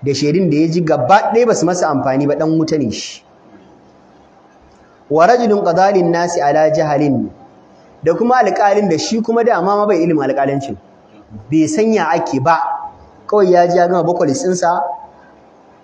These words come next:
ya karanta shari'a law ko civil law, ya tafi university, ya ji ya yi law, shekarar shi biyar, ya tafi law school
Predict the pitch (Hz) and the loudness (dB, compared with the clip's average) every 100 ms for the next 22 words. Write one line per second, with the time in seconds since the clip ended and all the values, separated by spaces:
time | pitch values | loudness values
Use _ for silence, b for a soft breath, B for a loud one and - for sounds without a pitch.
0 | _ 131 160 170 202 165 147 135 170 165 | _ -2 0 0 0 -2 -2 -2 0 0
1 | 175 175 - - - - _ - 160 - | 0 -2 -4 -10 -20 -20 _ -6 -4 0
2 | 196 156 170 175 185 - - - _ 139 | 0 2 0 0 -2 -8 -18 -20 _ -4
3 | 165 165 160 147 143 165 - 170 180 - | -2 0 0 0 2 0 -2 -4 -4 -10
4 | - - 160 165 170 165 165 185 170 180 | -16 -2 0 2 0 0 2 0 -2 -6
5 | - - - _ _ _ _ _ _ - | -16 -20 -20 _ _ _ _ _ _ -18
6 | - 131 175 139 - 131 117 107 - 107 | -10 -2 0 0 -2 -2 -4 -6 -10 -6
7 | 131 165 175 175 - - - 123 160 170 | 0 2 2 0 -4 -8 -12 -2 0 0
8 | 151 160 160 170 185 - 180 175 180 | -2 0 2 2 0 0 0 -2 -4